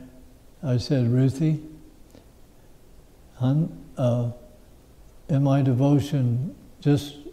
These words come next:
a, a little wh-, little while before, before she called, and I said,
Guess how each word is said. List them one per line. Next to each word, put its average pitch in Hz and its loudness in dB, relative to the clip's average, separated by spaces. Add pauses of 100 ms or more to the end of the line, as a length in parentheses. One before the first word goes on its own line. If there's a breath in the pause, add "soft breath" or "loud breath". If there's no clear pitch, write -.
(180)
a, 165 -4
a - -
little 151 0
wh-, - -8
little 139 4
while 127 2
before, 117 -2 (3250 soft breath)
before 123 0 (840)
she - -4
called, 123 0
and 139 -4 (140)
I 131 0
said, 120 -2